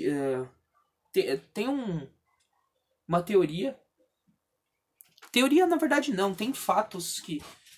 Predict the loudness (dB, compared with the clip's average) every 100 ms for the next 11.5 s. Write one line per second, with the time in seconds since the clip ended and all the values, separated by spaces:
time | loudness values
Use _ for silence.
0 | _ -6 -2 -2 -4 -4 -4 -4 -4 -6
1 | -4 2 2 2 0 -2 -2 -2 -2 -4
2 | -4 -8 _ _ _ -8 -6 -4 -6 -6
3 | -6 -2 0 0 -2 -4 -4 -6 -6 -4
4 | -6 -8 -16 -20 _ _ -14 -10 -8 -4
5 | -4 -2 -2 -2 -2 -4 -4 -6 -6 -6
6 | -10 -12 -20 _ _ _ _ _ _ _
7 | _ _ 0 2 4 4 2 2 0 -2
8 | 0 0 0 0 -2 0 -4 -4 -6 -6
9 | -6 -4 -4 -4 -4 -2 -2 -2 -4 -6
10 | -6 -4 0 0 0 -4 -6 -6 -8 -6
11 | -4 -4 -4 -6 -12